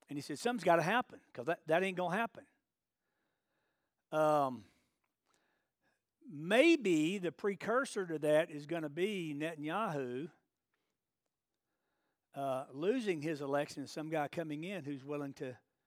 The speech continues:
negotiate with the Arabs and make a peace treaty.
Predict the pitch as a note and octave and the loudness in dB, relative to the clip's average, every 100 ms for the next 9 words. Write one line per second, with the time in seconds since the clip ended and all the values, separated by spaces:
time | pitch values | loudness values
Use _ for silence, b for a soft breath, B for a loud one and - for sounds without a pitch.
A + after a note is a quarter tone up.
0 | _ _ _ _ _ _ _ C#3+ C#3+ G#3 | _ _ _ _ _ _ _ -10 -6 -6
1 | G#3+ C#3+ C3 B2 C3+ A#2+ A#2 G#2+ C#3+ B2+ | -6 -10 -10 -10 -10 -10 -12 -16 -12 -12
2 | A#2+ - G#3 - - - - | -12 -10 -10 -10 -20 -20 -20